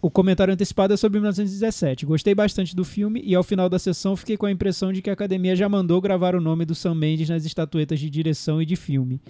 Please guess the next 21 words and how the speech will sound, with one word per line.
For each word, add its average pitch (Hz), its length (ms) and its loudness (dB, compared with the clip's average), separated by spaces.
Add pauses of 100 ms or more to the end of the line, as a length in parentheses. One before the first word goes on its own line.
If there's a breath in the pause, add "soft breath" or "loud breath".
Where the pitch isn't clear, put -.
(200 soft breath)
Em 165 80 6
alguns 170 180 6
momentos 175 400 2
senti 185 300 -4
como 185 240 0
se - 100 -2
o 180 60 2
filme 185 260 0
fosse 185 300 -2
de 175 100 -2
terror. 175 580 6
Olha 156 200 2
aí, 131 340 -4
o 131 180 -4
Leonardo 139 480 0
teve 170 300 2
essa 170 160 0
sensação 165 460 -4
do 165 80 0
terror 160 440 0
que 202 280 -6